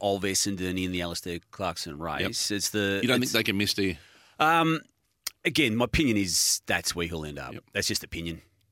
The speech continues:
Speaker 1: Um, it, it's certainly created some angst for North Melbourne,
Speaker 2: What
Speaker 1: who
Speaker 2: do,
Speaker 1: had the front running with him.
Speaker 2: what do they do, North?
Speaker 1: Um, I don't, I don't think it's a disaster. And I'm not defensive of that club, as you know. In fact, I'm aggressively, uh, against
Speaker 2: Oh,
Speaker 1: a lot of the
Speaker 2: it's the
Speaker 1: stuff they've
Speaker 2: softening.
Speaker 1: done.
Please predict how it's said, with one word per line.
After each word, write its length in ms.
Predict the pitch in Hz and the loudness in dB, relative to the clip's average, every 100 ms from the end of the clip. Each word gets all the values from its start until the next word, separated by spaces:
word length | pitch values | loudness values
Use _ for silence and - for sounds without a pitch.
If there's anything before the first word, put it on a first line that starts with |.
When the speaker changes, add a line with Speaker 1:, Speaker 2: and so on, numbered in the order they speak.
| - | -6
Speaker 1:
Um, 280 | 92 90 92 | -4 -4 -4
it, 100 | 107 | -4
it's 120 | 117 - | 0 2
certainly 400 | - 147 104 92 | 4 4 2 -2
created 420 | - 87 85 80 | -2 -2 -2 -2
some 140 | - | -2
angst 280 | 80 85 - | 0 -2 -4
for 80 | - | -6
North 220 | 85 85 | -6 -6
Melbourne, 260 | 87 87 82 | -4 -2 0
Speaker 2:
What 60 | |
Speaker 1:
who 60 | 180 | 0
Speaker 2:
do, 40 | |
Speaker 1:
had 80 | 85 | 0
the 80 | 80 | -4
front 220 | - 92 | -6 -6
running 200 | 87 85 | -4 -6
with 140 | 85 82 | -6 -6
him. 80 | |
Speaker 2:
what 80 | 82 | -6
do 60 | 196 | -2
they 120 | 175 | 2
do, 160 | 143 170 | 4 4
North? 300 | 123 85 - _ _ _ - - - - _ - | 2 -4 -12 _ _ _ -20 -20 -20 -20 _ -4
Speaker 1:
Um, 120 | 370 | 0
I 80 | 233 | 2
don't, 200 | 269 285 | 4 4
I 60 | 247 | 2
don't 80 | 277 | 2
think 140 | 185 | 2
it's 100 | 127 | 2
a 60 | 98 | 0
disaster. 580 | 98 80 85 90 - | -4 -4 -6 -6 -2
And 80 | 113 | 0
I'm 80 | 143 | 2
not 260 | 151 - - | 0 -2 -8
defensive 420 | - 85 80 82 | -12 -6 -6 -6
of 40 | |
that 120 | 71 | -8
club, 180 | - 80 | -8 -6
as 100 | 78 | -6
you 60 | 82 | -4
know. 80 | 87 | -6
In 80 | 82 | -4
fact, 160 | 92 | -4
I'm 100 | 92 | -4
aggressively, 640 | 85 92 92 95 90 92 92 | -4 -4 -4 -4 -4 -2 -2
uh, 60 | - | -4
against 340 | 101 101 117 | -4 2 4
Speaker 2:
Oh, 140 | 143 139 | 6 4
Speaker 1:
a 60 | 117 | 4
lot 100 | 110 | 4
of 60 | 113 | 6
the 40 | |
Speaker 2:
it's 140 | 117 | 6
the 100 | 110 | 4
Speaker 1:
stuff 0 | |
they've 20 | 92 | 6
Speaker 2:
softening. 380 | 151 127 131 | 4 4 0
Speaker 1:
done. 100 | 143 | -2